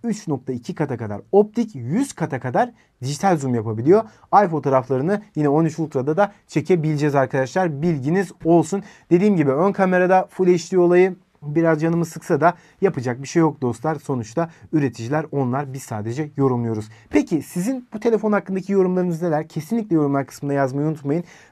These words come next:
Ben çok heyecanlandım çünkü bir telefonu şu şekilde bir fotoğraf makinesine dönüştürmek benim için gerçekten heyecan verici bir olay arkadaşlar. Dediğim gibi bu mu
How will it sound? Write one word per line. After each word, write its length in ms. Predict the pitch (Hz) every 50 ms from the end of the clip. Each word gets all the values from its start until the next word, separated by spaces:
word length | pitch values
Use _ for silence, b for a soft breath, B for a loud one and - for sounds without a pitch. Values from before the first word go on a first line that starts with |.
| B
Ben 200 | 131 151 185 202
çok 200 | - - 247 214
heyecanlandım 640 | 247 233 214 185 208 185 185 180 180 180 185 196 190
çünkü 440 | - - 180 170 170 196 196 190 190 B B B B B
bir 140 | 151 175 208
telefonu 600 | - 233 226 208 202 160 175 156 151 165 190 208 -
şu 160 | - - 214
şekilde 500 | 208 - 202 170 - 180 170 160 160 156
bir 60 | 160
fotoğraf 420 | 160 - 160 143 - 180 196 196 170
makinesine 520 | 160 156 160 - 139 127 - - 135 127
dönüştürmek 560 | 151 175 180 165 165 - 147 160 175 190 185 B B B B B B
benim 180 | 208 214 185 156
için 220 | 131 - 139 139
gerçekten 460 | 160 180 170 - - 117 - 175 180
heyecan 460 | 165 143 156 156 151 147 156 147 139
verici 300 | 131 127 117 120 120 120
bir 40 | 120
olay 240 | 120 120 120 120 120
arkadaşlar. 540 | 120 113 - 131 127 120 - - 190 196 185 B B B B B
Dediğim 300 | - 160 156 170 170 165
gibi 260 | 151 139 127 120 104 110 b b b b b -
bu 380 | 113 107 107 107 107 135 185 254
mu 320 | 262 233 202 220 254 254